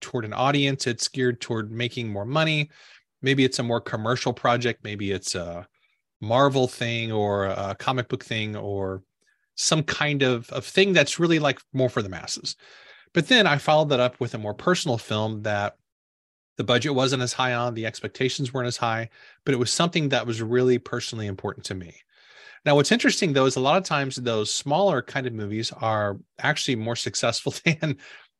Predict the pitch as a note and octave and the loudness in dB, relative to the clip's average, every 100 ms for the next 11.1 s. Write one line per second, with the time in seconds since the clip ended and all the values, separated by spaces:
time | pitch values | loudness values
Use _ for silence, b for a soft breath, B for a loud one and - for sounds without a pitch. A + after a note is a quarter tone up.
0 | _ D3+ D3 C3+ D3 D3 C#3 C#3 - C#3 | _ 0 4 4 4 2 0 0 0 -2
1 | C3+ A2+ A#2 B2+ - B2 - D3 C3+ C#3+ | -2 -4 -2 -4 -4 -6 0 0 2 0
2 | E3+ A#3 F3 D#3 D#3 C3+ B2 D#3+ D#3 B2+ | -2 -2 -4 -2 -2 -2 0 0 0 -2
3 | A#2 A#2 A#2 A2 - _ _ _ - C#3+ | -2 -2 -2 -4 -12 _ _ _ -2 0
4 | D3+ C3+ B2 A#2 A2+ A2+ G#2 A2 A#2+ G2+ | 0 -2 -2 -2 -4 -4 -2 0 0 -2
5 | - B B B _ C#3+ C3+ F3+ G#3+ A#3+ | -8 B B B _ 2 4 4 2 2
6 | D#3 - C3 - C3 - B2 A2 - - | 2 2 0 0 -6 0 0 2 -2 -6
7 | _ _ C3 - G#3+ - G3+ D3 - C#3+ | _ _ -4 0 2 4 6 6 2 0
8 | C3+ C3 B2+ _ _ _ _ - G#3+ G#3 | 0 -2 -6 _ _ _ _ -2 0 2
9 | B3 F3+ C#3+ C#3 C3 C#3 - - B2+ B2 | 2 2 4 4 4 0 -4 -2 0 0
10 | - A#2 G#2+ A#2 B2+ A#2 - G2+ F#2+ F2+ | 0 -2 -2 -2 -2 -4 -6 -4 -4 -6
11 | - | -10